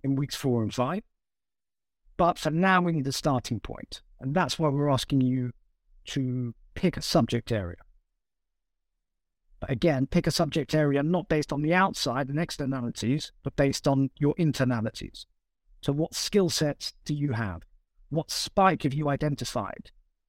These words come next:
that you think, hence why this is a hypothesis, that you think will be needed or wanted by the market, and hopefully as well, fingers crossed, you can also make money from.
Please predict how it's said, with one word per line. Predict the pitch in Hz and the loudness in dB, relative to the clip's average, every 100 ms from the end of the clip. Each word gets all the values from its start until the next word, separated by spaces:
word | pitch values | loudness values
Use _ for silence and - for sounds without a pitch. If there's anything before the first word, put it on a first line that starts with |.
| _ - | _ -6
that | 156 151 | -6 -2
you | 147 | -2
think, | 139 - - 220 170 240 - _ _ - | -4 -2 2 2 2 -2 -8 _ _ -4
hence | 170 156 | -2 2
why | 160 | 2
this | 139 139 | 2 0
is | 131 | -2
a | 135 | 0
hypothesis, | 127 131 180 147 131 - 139 - _ _ _ - | 0 0 -2 -4 -6 -6 -6 -8 _ _ _ -8
that | - | -2
you | 139 | -2
think | 139 - 226 151 160 - | -2 0 2 4 0 -2
will | 131 170 160 | 0 2 4
be | 127 143 143 135 - _ _ _ _ _ | 2 2 4 2 -2 _ _ _ _ _
needed | 123 165 196 180 180 - | 0 4 4 6 4 4
or | 131 | 0
wanted | 147 175 147 | 2 2 2
by | 123 135 | 0 0
the | 120 | 2
market, | 139 143 - 175 190 - - _ _ _ _ _ _ - | 0 0 0 0 0 -8 -20 _ _ _ _ _ _ -6
and | 131 | 0
hopefully | 160 143 127 139 | 2 2 0 0
as | 131 | 2
well, | 147 147 131 | 2 2 2
fingers | 123 151 123 - | 0 -2 -2 -2
crossed, | - 131 117 | 0 0 0
you | 131 | -2
can | 135 | 0
also | 120 107 | 2 2
make | 117 107 | 0 -2
money | 110 98 | -2 -2
from. | 90 - - | -4 -6 -12